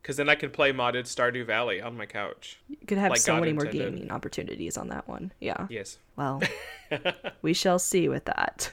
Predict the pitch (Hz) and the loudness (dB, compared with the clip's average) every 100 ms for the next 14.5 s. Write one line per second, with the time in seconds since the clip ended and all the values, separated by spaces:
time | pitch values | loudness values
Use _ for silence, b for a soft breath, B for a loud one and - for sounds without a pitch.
0 | 196 - 117 - 170 208 - 113 110 110 | -6 -4 -4 0 2 2 -2 -6 -6 -8
1 | 113 - _ b b b b b - - | -12 -18 _ b b b b b -14 0
2 | 175 127 165 - 156 160 156 165 - - | 4 4 2 0 2 4 4 0 -8 -2
3 | 139 156 143 - 147 - 151 156 151 147 | 0 2 0 2 0 0 -2 -2 -2 -2
4 | 147 151 143 143 139 139 190 220 214 202 | -2 -2 -2 -2 -2 0 4 6 6 4
5 | 185 165 127 117 - _ - 175 170 b | 4 2 0 -4 -10 _ -6 -4 -4 b
6 | b 151 165 165 170 143 117 127 - 143 | b 2 4 4 4 4 2 0 0 -2
7 | 131 120 98 - - - - - 262 247 | 0 -4 -4 -8 -16 -20 -6 0 8 8
8 | 180 160 214 - 208 226 202 196 220 233 | 8 8 4 4 0 2 2 4 6 4
9 | - 180 - 160 160 - 165 160 170 190 | 4 4 6 4 4 2 0 2 2 2
10 | 185 185 175 180 175 165 156 165 - - | 2 4 2 2 0 0 0 -2 -6 -8
11 | - 160 160 170 - _ _ - 185 160 | -2 0 0 -2 -10 _ _ 4 4 6
12 | 160 160 160 160 - 151 - - - 156 | 2 0 -4 -4 0 0 0 -4 -4 0
13 | 151 - 151 151 - 147 156 - 147 151 | 0 0 -2 0 2 2 2 0 0 2
14 | 151 160 165 156 | 2 2 2 0